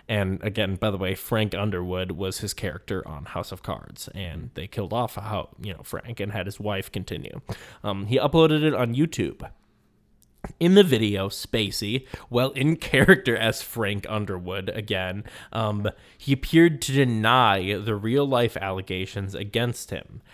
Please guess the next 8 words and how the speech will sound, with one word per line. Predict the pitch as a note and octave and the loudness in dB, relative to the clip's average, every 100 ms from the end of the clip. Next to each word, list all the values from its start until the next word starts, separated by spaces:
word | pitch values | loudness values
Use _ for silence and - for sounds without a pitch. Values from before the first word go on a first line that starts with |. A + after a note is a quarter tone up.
| - - _ _ _ _ | -20 -20 _ _ _ _
A | A#2 | -6
year | G#2+ A2+ A2+ | 0 2 2
later, | G2+ G2 D#3+ F#3 G#2 G2+ B2 - | 0 2 4 6 6 2 -2 -8
he | - - | -12 -6
posted | - A2+ G#2+ - A2 | 0 0 0 -2 -4
another | F#2+ G2+ G#2 C3+ D3 G2+ | -4 -6 2 4 6 4
video | G2+ F#2+ F#2 F2+ E2+ F2 G2 A2+ | -2 -4 -2 -4 -6 -8 -10 -12
titled | - A2+ G2+ G2+ G2 F#2+ | -6 0 0 0 -2 -4